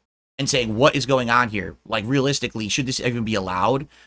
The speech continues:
Because it's to the realm of borderline, like, like, dangerous. The obsession, the mania you have,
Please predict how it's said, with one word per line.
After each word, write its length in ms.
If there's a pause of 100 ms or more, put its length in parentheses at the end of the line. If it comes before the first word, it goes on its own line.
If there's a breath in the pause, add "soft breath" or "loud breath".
(240 soft breath)
Because 280
it's 160
to 100
the 100
realm 380
of 240
borderline, 640
like, 400
like, 180
dangerous. 680 (540)
The 80
obsession, 580
the 80
mania 400
you 160
have, 440